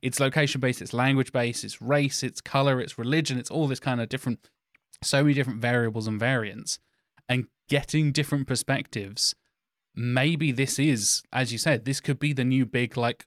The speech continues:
audience research tool, basically. Rather than the examples I was giving of, like, literally tweet and say, "Hey, people who aren't British white guys,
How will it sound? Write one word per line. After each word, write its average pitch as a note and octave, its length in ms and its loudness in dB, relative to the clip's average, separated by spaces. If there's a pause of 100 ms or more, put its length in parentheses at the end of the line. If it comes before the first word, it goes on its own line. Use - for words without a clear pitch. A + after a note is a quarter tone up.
audience C3+ 460 0
research A2 460 -6
tool, G2+ 240 -6
basically. G#2 560 -10 (420)
Rather C#3 320 4
than A#2+ 480 0 (280)
the C3+ 80 4
examples C3 420 2
I C3 80 4
was A#2+ 140 2
giving A2+ 220 0
of, A2 100 -2
like, A2 160 0
literally A#2 560 -2 (100)
tweet B2+ 320 -2
and A#2+ 140 -2
say, G#2+ 260 -2
"Hey, A#2 480 0 (480)
people B2 300 0
who A#2 160 0
aren't A2+ 300 0 (140)
British - 320 -2
white A#2 240 0
guys, A2 440 -2